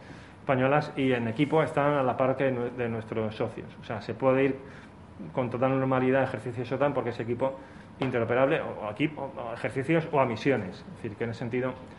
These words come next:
España ha avanzado mucho. Con, además, el añadido que tiene participar en esas organizaciones desde el punto de vista de adiestramiento. O sea, eh, otan es un Ivy League, una liga universitaria de alto nivel.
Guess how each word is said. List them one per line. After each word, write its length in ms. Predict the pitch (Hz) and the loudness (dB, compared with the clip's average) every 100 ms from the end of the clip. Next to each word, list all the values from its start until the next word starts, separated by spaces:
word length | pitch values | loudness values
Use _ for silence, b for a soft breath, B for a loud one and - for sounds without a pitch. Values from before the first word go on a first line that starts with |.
| B B B B - | B B B B -12
España 260 | - 123 131 | -4 0 2
ha 40 | |
avanzado 280 | 131 123 117 | 2 2 0
mucho. 300 | 110 110 110 - | 0 -4 -10 2
Con, 240 | 156 180 170 139 | 4 4 0 -4
además, 380 | 139 135 151 156 | -2 0 2 4
el 120 | 131 | 2
añadido 440 | 127 127 170 151 | 2 2 2 2
que 100 | 151 | 0
tiene 320 | 147 147 170 | 0 0 0
participar 600 | 143 135 110 - 123 143 | -2 -4 -4 -4 2 4
en 100 | 139 | 4
esas 200 | 123 135 117 | 2 -4 -4
organizaciones 720 | 143 135 135 151 147 175 - - B B B B - | -2 -2 -2 0 0 0 -2 -14 B B B B -8
desde 200 | 120 113 | -4 -2
el 40 | |
punto 200 | 113 131 | 0 2
de 60 | 139 | 2
vista 200 | 139 151 | 4 4
de 60 | 127 | 4
adiestramiento. 600 | 113 113 127 175 156 - - - | 2 0 -2 -2 -4 -10 -12 -8
O 20 | |
sea, 220 | 113 107 | -8 -6
eh, 240 | 104 113 113 | -6 -6 -2
otan 420 | 143 151 170 165 | 0 2 2 2
es 140 | 139 - | -4 -2
un 180 | 135 131 | -2 0
Ivy 240 | 156 143 | 2 4
League, 220 | 139 151 - - - - - | 4 2 0 -16 -18 -16 -8
una 260 | 131 127 117 B B B | -4 -4 -6 B B B
liga 200 | 131 151 | 2 4
universitaria 800 | 151 147 143 135 143 147 160 156 | 6 4 2 4 6 6 6 6
de 160 | 135 131 | 6 4
alto 220 | 135 135 | 4 2
nivel. 300 | 120 123 104 | 2 2 0